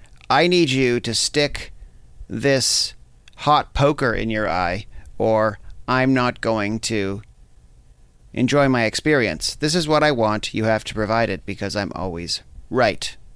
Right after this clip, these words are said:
That is not the interpretation of "the customer is always right" that will work. The customer is always right means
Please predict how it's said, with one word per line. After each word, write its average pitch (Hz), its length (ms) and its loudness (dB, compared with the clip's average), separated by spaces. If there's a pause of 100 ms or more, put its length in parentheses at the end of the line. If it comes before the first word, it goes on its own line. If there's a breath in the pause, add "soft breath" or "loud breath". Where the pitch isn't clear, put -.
(260)
That 139 280 6
is 170 160 4
not 131 360 2 (100)
the 120 140 0
interpretation 127 1000 0
of 107 320 0
"the 107 80 -8
customer 113 420 -2
is 107 120 -4
always 104 280 -2
right" 117 300 0 (380 soft breath)
that 110 480 0 (160)
will 107 200 0
work. 82 360 -4 (420)
The 139 120 0
customer 208 380 2
is 156 120 2
always 135 260 2
right 127 320 2
means 143 680 0